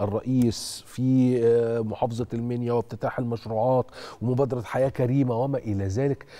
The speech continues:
شفتوا إزاي ال-، ال-، ال-، المتطوعين كانوا بيلعبوا هناك دور مبهر، ودور المتطوعين في حياة كريمة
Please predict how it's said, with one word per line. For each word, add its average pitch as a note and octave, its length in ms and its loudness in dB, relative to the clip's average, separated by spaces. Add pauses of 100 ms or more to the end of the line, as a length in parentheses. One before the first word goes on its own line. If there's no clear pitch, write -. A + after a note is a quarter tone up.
(160)
شفتوا F#3+ 440 2
إزاي C#3+ 520 2 (500)
ال-، A2+ 240 0 (100)
ال-، G#2 240 -4 (100)
ال-، G#2+ 180 -4 (100)
المتطوعين A#2 920 0
كانوا B2 240 -2
بيلعبوا G#2+ 500 0
هناك C3 180 -2 (140)
دور B2 280 0
مبهر، G#2+ 460 -2 (680)
ودور C3+ 340 4
المتطوعين B2+ 840 0
في A#2 140 -6
حياة A2 300 0
كريمة A#2 480 0